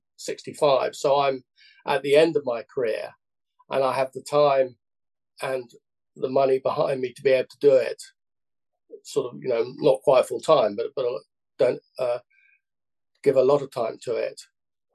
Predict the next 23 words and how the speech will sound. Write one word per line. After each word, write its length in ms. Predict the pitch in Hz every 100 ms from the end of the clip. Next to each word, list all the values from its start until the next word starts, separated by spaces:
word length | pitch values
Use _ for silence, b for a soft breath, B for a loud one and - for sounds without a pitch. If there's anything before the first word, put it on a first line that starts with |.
| _ -
Or 220 | 160 170
you 160 | 170
have 240 | 147 147 -
councillors 420 | 139 135 - 131
that 120 | 151
are 80 | - -
quite 240 | 143 131
young, 280 | 151 139 120
in 80 | 123
their 140 | 120 -
twenties, 680 | 160 143 - - - - _ _ _ _ _ _
who 120 | 143
haven't, 440 | 120 147 131 - - - _ _ _
you 80 | 127
know, 200 | 113 110 107
if 140 | 101 -
you 60 |
like, 140 | 131 127
settled 340 | - 113 110
down 320 | 120 120 127
or 120 | 120 117
got 200 | 131
a 40 | -